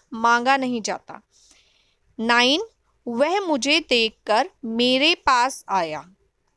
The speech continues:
टेन, मुझसे अपना काम, उसने अपना काम मुझसे कराया है। तो ये है हमारे दस उदाहरण भाववाच्य के। I hope आपको समझ में आए होंगे। यदि आपको समझ में आए तो आप जल्दी से वीडियो को लाइक कर दीजिए,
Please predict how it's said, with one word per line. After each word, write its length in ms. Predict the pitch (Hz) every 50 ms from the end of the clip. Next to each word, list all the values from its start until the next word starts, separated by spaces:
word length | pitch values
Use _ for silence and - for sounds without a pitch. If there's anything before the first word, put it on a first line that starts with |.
| _ _ _ _ _ _ _ -
टेन, 640 | 220 202 233 _ - - 269 254 240 254 311 403 - _ _ _ _ _ _ _ _ -
मुझसे 520 | 247 240 262 285 277 - - - 349 381 403
अपना 560 | - - 240 233 - 269 254 247 240 247 269
काम, 500 | 285 - - 226 214 214 208 226 285 381 - _ _ _ - _ _ _ _ _ _ _ - - -
उसने 480 | 294 302 - - - 311 339 370 403
अपना 540 | - - - 254 - - - 262 277 277 294
काम 420 | 311 _ - 254 233 233 247 294 403 _ _ - 269
मुझसे 600 | 226 233 262 277 240 269 262 - - 339 349 339
कराया 480 | - - 262 226 208 190 180 190 214
है। 400 | 233 262 254 254 269 220 - _ _ _ _ _ _ -
तो 80 | 262
ये 260 | 262 247 254 277 302 311
है 200 | 302 311 320 311
हमारे 560 | 277 269 240 233 240 233 233 247 294 392 453 _ _ - - - - _ _ -
दस 340 | - 196 277 302 370 - - -
उदाहरण 460 | - 233 240 233 220 214 214 226 277 370 415 _ - 247
भाववाच्य 760 | 208 202 220 220 220 202 190 - - - 196 - - - -
के। 160 | _ - - - 254
I 120 | 240 254
hope 180 | 269 269 311 311 - -
आपको 260 | 233 240 233 - 269
समझ 400 | 262 - - 254 240 247 247 247
में 140 | 262 277 285
आए 160 | 294 277 277
होंगे। 240 | 285 285 277 269 294
यदि 300 | 302 269 240 226 226 247
आपको 240 | 240 233 - - 262
समझ 360 | - - 240 233 247 240 262
में 140 | 262 269 269
आए 200 | 269 269 269 285
तो 140 | - 285 254
आप 180 | 226 220 220
जल्दी 280 | 214 226 214 208 220 240
से 140 | - 269 247
वीडियो 240 | 233 226 233 233
को 120 | 240 - 247
लाइक 300 | 226 214 202 220 226 -
कर 120 | - 277
दीजिए, 360 | 262 262 262 247 269 269 285